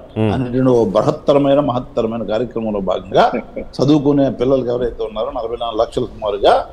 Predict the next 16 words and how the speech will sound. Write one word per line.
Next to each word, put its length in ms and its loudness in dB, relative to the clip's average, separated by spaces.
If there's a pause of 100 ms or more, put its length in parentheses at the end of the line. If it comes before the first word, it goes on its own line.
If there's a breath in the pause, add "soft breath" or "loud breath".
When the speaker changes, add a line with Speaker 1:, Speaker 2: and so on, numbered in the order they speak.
Speaker 1:
ఉమ్. 180 -8 (120)
Speaker 2:
వాళ్ళకి 320 2
ఏదైతే 340 2
విద్యా 480 -2
కానుక 400 -4
అనే 120 -4
gift 360 -10
ద్వారా 500 2 (260)
రే-, 280 -2
ఇవాళ 260 2
నిన్నటి 460 -6
నుంచే 320 -2 (220)
schools 340 0
opening, 380 0
opening 680 -2
రోజే 380 0